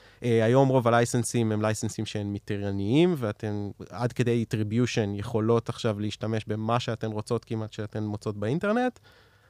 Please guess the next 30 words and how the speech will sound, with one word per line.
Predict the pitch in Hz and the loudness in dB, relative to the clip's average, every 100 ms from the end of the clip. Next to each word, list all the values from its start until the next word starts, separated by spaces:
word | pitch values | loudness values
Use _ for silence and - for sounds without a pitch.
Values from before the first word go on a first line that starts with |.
| _ | _
אותו | - 151 | 0 2
דבר | 151 143 | 4 4
קרה | 131 120 | 4 4
בעולם | 127 113 117 | 6 6 4
של | 123 | 2
Machine | 107 - 127 | 0 4 4
Learning. | 113 104 101 101 - - | 6 2 -2 -6 -10 -8
אה, | 104 104 | -6 -2
כשאני | 117 135 | 2 2
הייתי | 131 | 2
באקדמיה | 113 107 107 117 113 | 2 2 2 2 2
לפני | 104 - 113 | 0 -2 -2
עשור, | 101 185 202 185 - - _ _ - | 0 4 4 4 -4 -20 _ _ 0
היו | 117 131 | 4 6
מאמרים, | 123 110 107 139 180 151 | 6 4 4 6 6 6
המאמרים | 110 107 107 113 127 | 4 4 4 2 4
האלה | 120 110 | 4 4
בגדול | 107 104 110 117 | 2 0 4 4
תיארו | 107 110 110 | 2 -2 2
מאוד | 123 110 123 110 | 2 4 4 2
ב-high | 104 107 113 107 | 2 4 2 2
level | 110 | 2
מה | 107 | 2
עושים, | 104 - 175 180 185 - _ - | 0 4 6 6 2 -6 _ -6
אנשים, | 110 107 135 135 131 120 107 - - - | -4 -2 2 4 4 2 -2 -8 -20 -4
דוקטורנטים, | 113 - 110 131 135 131 131 127 123 | -4 -2 4 6 4 4 4 4 2
<laughs> | 113 | 0
ישבו | 110 - 113 139 | -2 -2 2 2
במשך | 117 120 120 120 - 104 | 4 2 2 -2 -6 -8
שבועות | - 117 113 147 180 165 | -4 -2 0 4 4 4